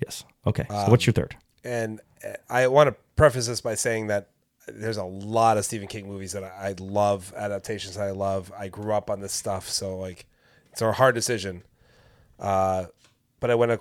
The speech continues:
Speaker 2: with a couple classics and then a couple of more modern ones. Um, so The Shawshank is gonna be my number one. I, I think that's hard to,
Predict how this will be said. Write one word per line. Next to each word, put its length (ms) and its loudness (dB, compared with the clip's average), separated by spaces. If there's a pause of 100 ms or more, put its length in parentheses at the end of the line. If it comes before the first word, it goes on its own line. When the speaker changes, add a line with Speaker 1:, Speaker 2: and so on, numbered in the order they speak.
Speaker 2:
with 100 0
a 40 0
couple 220 0
classics 580 2
and 160 -6
then 140 -4
a 60 -8
couple 320 -2
of 180 -10
more 200 -6
modern 380 -8
ones. 300 -10 (100)
Um, 380 -10 (280)
so 140 -6
The 60 -2
Shawshank 460 2
is 80 -6
gonna 140 -2
be 60 0
my 140 0
number 220 -4
one. 280 -10
I, 260 -14
I 40 -10
think 160 -12
that's 200 -10
hard 220 -6
to, 180 -10